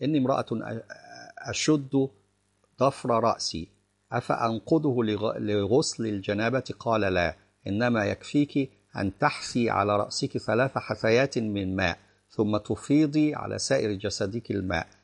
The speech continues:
فتطهرين." قال: "فإذا أنت قد طه-، فإذا أنت قد طهرت." قال أبو عيسى: "هذا حديث حسن صحيح، والعمل على هذا عند أهل العلم،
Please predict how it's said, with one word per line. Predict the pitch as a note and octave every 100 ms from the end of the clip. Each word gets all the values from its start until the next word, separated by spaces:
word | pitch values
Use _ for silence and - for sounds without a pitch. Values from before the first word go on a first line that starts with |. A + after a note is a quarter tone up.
| _ _
فتطهرين." | A#2 G2+ B2+ C3+ - _ - G#2+ F#2+ D#2+ D2 - _ _ _ _ _ _ _ _ _ _ _ _ _
قال: | C3+ B2+ B2+
"فإذا | C3+ C3 B2 C3 D#3
أنت | D#3+ C3
قد | - A2+ - _ _ _
طه-، | A2+ G2+ A2+ - - A2+ - - - -
فإذا | - D3+ D3+ D3
أنت | C#3 - B2 -
قد | A2 G2+ - -
طهرت." | G2 F#2+ E2 - - - _ _ _ _ _ _ -
قال | E3 E3+
أبو | B2 A2
عيسى: | G#2+ A#2+
"هذا | A2 E3 D#3+
حديث | C#3 C3+ C#3
حسن | A2+ - - G2
صحيح، | F#2+ F#2+ - F2
والعمل | G#2 G#2 C#3 C#3
على | A2+ G#2
هذا | G2+ B2 A2
عند | G2
أهل | A2+ G#2
العلم، | F#2 E2+ D#2+